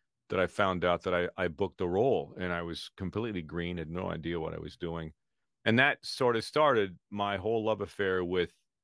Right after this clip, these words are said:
that part of the industry. So I became less interested in being on the air and radio, and, and I said, "Okay, I'm done with this nonsense.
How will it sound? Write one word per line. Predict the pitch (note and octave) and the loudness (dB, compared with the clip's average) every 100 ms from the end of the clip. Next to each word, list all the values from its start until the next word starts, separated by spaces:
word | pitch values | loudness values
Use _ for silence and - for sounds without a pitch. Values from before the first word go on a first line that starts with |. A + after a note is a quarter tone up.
| _ _ E2 | _ _ -8
that | F2 A2+ A2 - | 2 2 2 -2
part | G2 F2 | -4 -4
of | |
the | D#2 | -6
industry. | D2+ - D#2+ | -12 -14 -10
So | - G#2 | 0 2
I | D3 | 2
became | B2+ A#2+ A#2+ G2 | 0 -4 -4 -2
less | F#2 A2+ A2+ | -2 -2 -6
interested | G#2 G2 - F2+ | -6 -8 -4 -4
in | F2 | -2
being | D#2 F#2 | -2 -2
on | F2+ E2+ | -2 -2
the | F2 | -2
air | F2+ | -2
and | E2 | 0
radio, | F#2 F#2+ F2 | 0 0 -2
and, | E2 E2+ | -4 -6
and | D#2+ | -6
I | D#2 | -6
said, | - G2 | 0 0
"Okay, | - D#2+ D#2 | 0 -2 -2
I'm | G2+ F#2+ | -2 0
done | G2+ F#2 | 0 0
with | D#2 | 0
this | G2 - | -2 -2
nonsense. | E2 D2+ - D#2+ - | -8 -8 -10 -12 -10